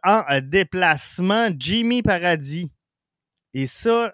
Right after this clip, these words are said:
j'en suis vraiment content.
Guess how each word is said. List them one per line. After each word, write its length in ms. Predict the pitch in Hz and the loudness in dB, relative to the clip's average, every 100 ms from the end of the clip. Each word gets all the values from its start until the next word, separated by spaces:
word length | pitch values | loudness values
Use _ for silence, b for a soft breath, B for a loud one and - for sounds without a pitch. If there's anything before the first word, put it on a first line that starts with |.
| - | -8
j'en 460 | 117 131 139 139 | -8 -2 0 0
suis 560 | 127 - 180 190 214 - | -4 -8 -8 -6 -8 -12
vraiment 840 | 117 104 123 135 160 139 139 170 170 | -16 -12 -8 -4 -4 -2 -4 -4 -8
content. 460 | - 120 113 - | -8 -6 -6 -10